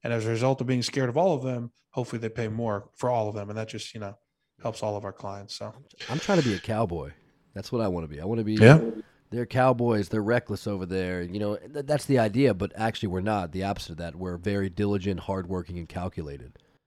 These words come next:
Speaker 2: You know, so it may
Speaker 1: Yeah, it's
Speaker 2: seem
Speaker 1: an
Speaker 2: like
Speaker 1: image. It's an image we cultivate, but real, really beneath the surface, we're nonstop working to crush.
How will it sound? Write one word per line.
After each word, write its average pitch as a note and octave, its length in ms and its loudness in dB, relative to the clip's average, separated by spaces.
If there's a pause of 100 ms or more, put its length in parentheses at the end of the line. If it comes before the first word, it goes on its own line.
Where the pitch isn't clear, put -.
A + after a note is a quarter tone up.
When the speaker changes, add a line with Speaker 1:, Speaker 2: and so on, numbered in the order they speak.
(300)
Speaker 2:
You F2+ 80 -20
know, F2+ 160 -20
so G#2 160 -20
it F#2+ 80 -20
may G#2 200 -20
Speaker 1:
Yeah, F#3 140 2
it's D#3+ 120 -6
Speaker 2:
seem C3+ 100 0
Speaker 1:
an D3 80 4
Speaker 2:
like D3 160 6
Speaker 1:
image. C3+ 180 0
It's D#3 220 -2
an D3+ 60 4
image D#3+ 260 4
we C#3 100 4
cultivate, C3 560 2
but A2+ 100 -6
real, B2+ 380 0
really B2 560 0
beneath B2+ 240 -4
the B2 80 -10
surface, A#2 480 -4
we're A2+ 320 -2 (540)
nonstop A#2+ 520 0
working A2+ 360 -4
to G2+ 60 -8
crush. - 540 -4